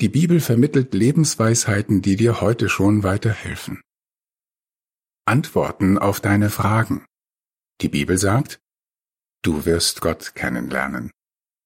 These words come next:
Sprüche zwei, Vers fünf. Das bedeutet,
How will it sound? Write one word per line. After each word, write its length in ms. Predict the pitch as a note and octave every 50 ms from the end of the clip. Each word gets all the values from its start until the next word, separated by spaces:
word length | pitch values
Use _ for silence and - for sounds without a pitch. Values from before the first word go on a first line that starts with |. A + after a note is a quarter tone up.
| _ _ _
Sprüche 440 | - - - - D2+ C#2+ - -
zwei, 260 | - - - C#2+ C2 C2+
Vers 280 | - - - - -
fünf. 340 | - - C#2 - - - - _ _ _ _ _ _ _ _ _ _ _ _ _ _ _ _ _ _ _ _ _ _ _ _ _ _ _ _ _ _
Das 180 | - C2 - -
bedeutet, 580 | - D2 - C#2+ C#2+ C#2+ - G2 G2 - -